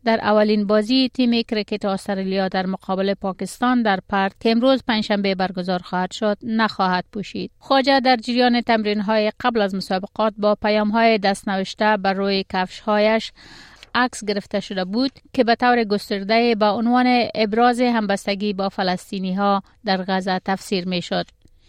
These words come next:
این پیام‌ها به رنگ‌های سیاه، سبز و سرخ بیرق فلسطین نوشته شده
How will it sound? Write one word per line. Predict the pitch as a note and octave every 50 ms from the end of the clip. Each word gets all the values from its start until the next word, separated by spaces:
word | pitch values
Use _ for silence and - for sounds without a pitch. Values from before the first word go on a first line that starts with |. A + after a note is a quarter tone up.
| _ - - - - - - - _
این | - C4+ B3+
پیام‌ها | A#3+ C4+ C4 B3+ B3+ B3+ A#3+ B3 C4+ C4+ C4
به | A3+ B3
رنگ‌های | B3 A#3 A3 G#3+ G#3 G#3+ A3+ A3 A3 A3
سیاه، | - - - - A#3 A#3 A#3 A#3+ B3 B3 B3+ - - - -
سبز | - - - - A3+ G#3+ G#3+ G3+ G#3 G#3
و | G#3+ G#3 G3+ F#3 F#3
سرخ | - - - A#3+ B3 - - - - _ - _ _
بیرق | - G#3+ A3 A3 A3+ A3+ - - A3+
فلسطین | - - G#3 F#3+ F#3+ F3+ - - A#3+ A3+ A3 G#3
نوشته | F#3+ F#3+ F#3 - - A#3 A3+
شده | - - A#3 B3 B3+ B3+ A#3+